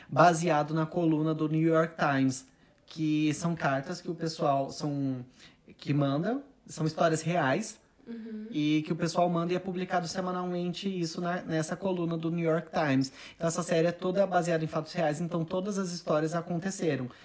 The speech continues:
Speaker 1: E Modern Love, né? Amor moderno.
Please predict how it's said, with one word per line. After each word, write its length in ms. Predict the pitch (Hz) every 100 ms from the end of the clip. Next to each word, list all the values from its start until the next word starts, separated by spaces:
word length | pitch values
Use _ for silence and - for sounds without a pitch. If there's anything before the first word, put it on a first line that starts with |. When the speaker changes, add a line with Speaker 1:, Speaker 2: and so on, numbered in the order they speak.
| - -
Speaker 1:
E 240 | 135 151
Modern 380 | 151 156 151 170
Love, 360 | 165 156 185 262
né? 280 | 247 269 -
Amor 360 | 170 165 160 170
moderno. 600 | 196 196 165 139 139